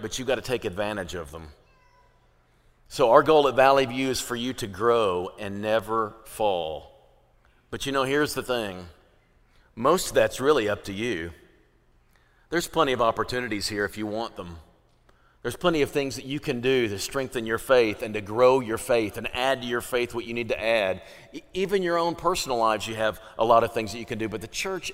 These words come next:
adds certain things, and we, and we schedule certain things for a reason. Jump in when you're able to. And some of the things that you've never done before, try 'em.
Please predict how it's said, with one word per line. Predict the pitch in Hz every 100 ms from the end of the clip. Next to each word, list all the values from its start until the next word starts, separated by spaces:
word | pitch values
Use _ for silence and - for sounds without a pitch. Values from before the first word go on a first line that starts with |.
| 135
adds | 147 139 131
certain | - 147 131
things, | 117 156 131 110 - -
and | - 131
we, | 131 113 - - -
and | 135
we | 123
schedule | - - 185 175 156
certain | - 160 151
things | 127 139 131 -
for | - 127
a | 117 110
reason. | 110 131 143 101 90 78 67 _ _ _ _ _ _ _ _ _ _ _ _ _ _ _ _ _ _
Jump | 101 151 196
in | 190 190 135
when | 127
you're | 120
able | 113 113 90
to. | - 82 78 - _ _ _ _ _ _ _ _ _ -
And | 101
some | - 247
of | 226
the | 151
things | 151 151 113
that |
you've | 113 92
never | 120 143 151
done | 143 147
before, | 147 - 165 170 175 - - _
try | - 226 294 302
'em. | 92 82